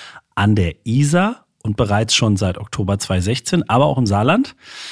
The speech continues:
Finde ich sehr, sehr schön, ähm, äh, dich hier auch zu treffen. Und du bist Direktor hier am Historischen Museum Saar, dort mit dem Fokus auf die saarländische Landesgeschichte des neunzehnten und zwanzigsten Jahrhunderts sowie auf die Saarbrücker Burg.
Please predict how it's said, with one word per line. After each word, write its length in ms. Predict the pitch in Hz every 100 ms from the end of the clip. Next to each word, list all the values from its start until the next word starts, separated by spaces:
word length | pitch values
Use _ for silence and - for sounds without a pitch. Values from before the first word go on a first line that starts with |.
| - -
Finde 200 | - 117
ich 60 | 107
sehr, 140 | 120
sehr 120 | 127
schön, 380 | - 135 170 233 -
ähm, 380 | 117 117 120 -
äh, 160 | 117 110
dich 220 | 104 110
hier 180 | - 123
auch 80 | 117
zu 160 | -
treffen. 380 | - - - 165
Und 260 | 127 120 127
du 60 |
bist 260 | 117 120 -
Direktor 400 | 113 127 - 160
hier 160 | 139 131
am 100 | 113
Historischen 560 | 113 - 156 151 123
Museum 380 | 113 107 110 101
Saar, 380 | 101 110 180 - - - - -
dort 260 | 123 160
mit 160 | 143 131
dem 140 | 107
Fokus 420 | - 135 139 - -
auf 220 | 104 -
die 100 | 104
saarländische 540 | 95 95 117 110 -
Landesgeschichte 800 | 90 95 104 - 101 98 - 98
des 180 | 92 -
neunzehnten 440 | 95 98 101 98
und 100 | 90
zwanzigsten 480 | - 113 - 127 113
Jahrhunderts 440 | 113 113 110 104 -
sowie 360 | 95 107 127
auf 220 | - 98 -
die 100 | 95
Saarbrücker 540 | 85 - - 95 85
Burg. 480 | 80 95 90 -